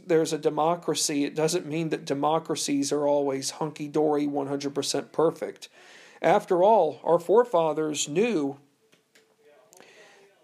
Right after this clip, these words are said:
I don't know if I could say at this point in time that we do have a democracy, we do, but it's very, but it's a fledgling one under the Articles of Confederation. But even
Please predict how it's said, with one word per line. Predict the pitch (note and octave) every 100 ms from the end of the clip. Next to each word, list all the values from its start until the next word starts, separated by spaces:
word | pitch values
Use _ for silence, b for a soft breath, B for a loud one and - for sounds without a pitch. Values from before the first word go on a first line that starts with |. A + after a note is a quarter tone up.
| _ D3 C3+ _ _ _ _ _ _ _ - b b b
I | C#3
don't | E3+ A3+
know | G3+ G3
if | F#3+
I | E3+
could | E3+
say | - F#3 F3
at | E3+
this | C#3+
point | - F3+ E3+
in |
time | - E3 E3
that | D3+ B2+
we | B2
do | A#2+ E3
have | E3+ F3
a | E3+
democracy, | E3+ F3 F3+ F3 E3 - F3
we | D#3+ C#3+
do, | D#3+ E3+ E3+
but | C#3+
it's | C#3+ -
very, | D3 D#3+ D#3+
but | - C#3+
it's | C#3+
a | C#3+
fledgling | - E3+ E3+ D#3 C#3 C3+
one | C#3 C3+ C3+
under | C3+ C#3
the | C#3
Articles | C#3 C#3 C#3 C#3+ C#3
of | -
Confederation. | B2+ - C#3 B2+ E3+ F3 D3+ C#3+
But | C#3+
even | F#3 G#3 G#3+ G3